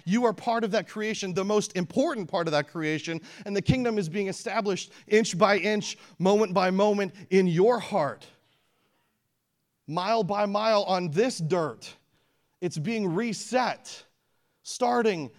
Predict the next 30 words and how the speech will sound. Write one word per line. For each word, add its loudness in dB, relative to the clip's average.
now. 0
And 2
you 4
as 0
a 2
son 2
or 2
as 2
a 2
daughter, 2
you're 0
a 0
part -4
of -4
that. -2
We -6
are -8
sons -4
and -2
daughters 2
of -2
the -4
Most 0
High -8
God. -2
And -6
I -4
said -4
it -2
before, 0